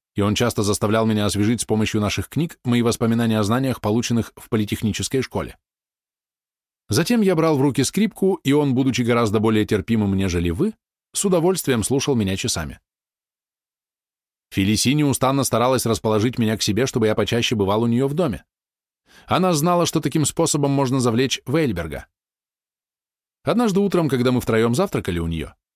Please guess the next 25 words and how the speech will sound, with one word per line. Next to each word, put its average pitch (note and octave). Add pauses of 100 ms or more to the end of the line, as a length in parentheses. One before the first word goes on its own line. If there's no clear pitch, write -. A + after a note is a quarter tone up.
(160)
ей A2
пришло C3+
в A#2+
голову D3
продемонстрировать C3
мне C#3
доказательства B2
любви G2+
Густава, G2 (640)
и B2+
она F#3+
притворилась, E3
будто C#3+
между C#3+
ними D#3+
существуют B2+
вольности, C#3+
допустимые C#3+
для A#2+
людей, B2+
состоящих C3
в -
самых D#3
близких A2
отношениях. F#2+